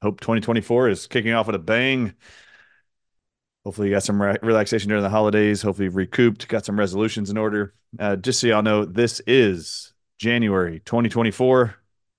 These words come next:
It's called, <laughs> not a joke,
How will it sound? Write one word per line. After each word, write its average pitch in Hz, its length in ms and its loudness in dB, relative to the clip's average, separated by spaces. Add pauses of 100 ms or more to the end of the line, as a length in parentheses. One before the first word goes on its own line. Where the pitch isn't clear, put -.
(680)
It's - 240 -4
called, 107 580 2 (1400)
<laughs> - 540 -18
not 92 260 -4
a 87 60 -8
joke, 92 400 -8